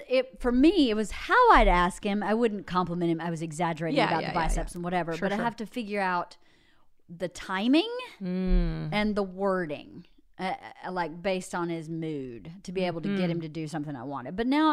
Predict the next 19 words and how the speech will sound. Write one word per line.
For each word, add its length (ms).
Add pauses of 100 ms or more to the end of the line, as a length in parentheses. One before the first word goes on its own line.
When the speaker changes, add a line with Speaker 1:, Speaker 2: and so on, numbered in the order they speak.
Speaker 1:
uh, 120 (200)
that 220
mood 320
seems 340
to 80
be, 320
his 180
mood's 320
pretty 200
stable. 420
He 100
hasn't 280
drank 460 (220)
since 180
he's 180
been 160
home. 500
Speaker 2:
It's 80
great. 280